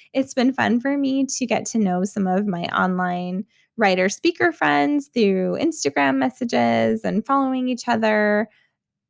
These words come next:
in that way. So I've appreciated that. Another way I've stayed connected to my friends who do live close by, but we maybe haven't seen each other,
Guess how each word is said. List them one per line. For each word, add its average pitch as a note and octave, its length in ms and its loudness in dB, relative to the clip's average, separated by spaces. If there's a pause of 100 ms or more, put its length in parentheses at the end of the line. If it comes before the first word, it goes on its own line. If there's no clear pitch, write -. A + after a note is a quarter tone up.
(180)
in A#3 140 4
that A#3 260 2
way. G3+ 300 2
So - 180 -2
I've A3+ 200 0
appreciated G#3 720 -4
that. E3 340 0 (1080)
Another D4+ 400 4
way B3+ 260 4
I've A3+ 220 2
stayed G#3+ 360 0
connected G#3 600 -2
to G3+ 240 -2
my F#3+ 380 0
friends G3 640 -4
who F#3+ 180 -2
do E4 240 -2
live A3+ 300 0
close G3 300 -4
by, G#3 600 0
but F3+ 220 0
we F#3 120 -2
maybe F3+ 260 -2
haven't G3+ 320 -6
seen E4+ 180 -4
each C#4+ 180 -2
other, G3+ 400 2